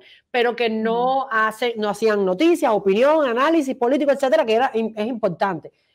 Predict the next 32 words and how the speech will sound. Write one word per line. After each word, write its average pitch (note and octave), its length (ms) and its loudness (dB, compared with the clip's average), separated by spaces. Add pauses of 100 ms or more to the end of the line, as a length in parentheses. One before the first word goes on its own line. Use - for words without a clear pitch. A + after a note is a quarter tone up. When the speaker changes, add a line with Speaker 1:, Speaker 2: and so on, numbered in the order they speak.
Speaker 1:
Entonces, B3 580 -4
bueno, D3+ 260 -8
pues F3+ 160 -10
aquí F3+ 160 -8
estamos A#3 280 -6
nosotras C4+ 360 -8 (160)
para, A3+ 440 -2 (360)
eh, G3+ 380 -2
Speaker 2:
Sí. D3+ 40 -14
Speaker 1:
componer, A3 680 -2
mi G#3+ 120 -6
amor, F#3+ 480 -6
ese... A#3 800 -4 (440)
Eh, F3 640 0
Speaker 2:
Sí, - 840 -14
Speaker 1:
digamos, F#4 280 6
Speaker 2:
porque C#4 120 6
este D#4+ 120 6
es, E4+ 320 10
este D4 140 6
es F#4 160 12
el F#4 40 0
terreno D#4+ 460 10
duro, D#4 340 6
para G#3+ 160 6
que A3+ 120 4
tú A#3+ 80 -2
sepas. A#3+ 460 4
Speaker 1:
Sí. G3 40 2
Speaker 2:
Uno, A3+ 160 -2
menos A3+ 180 2
mal C#4 160 -4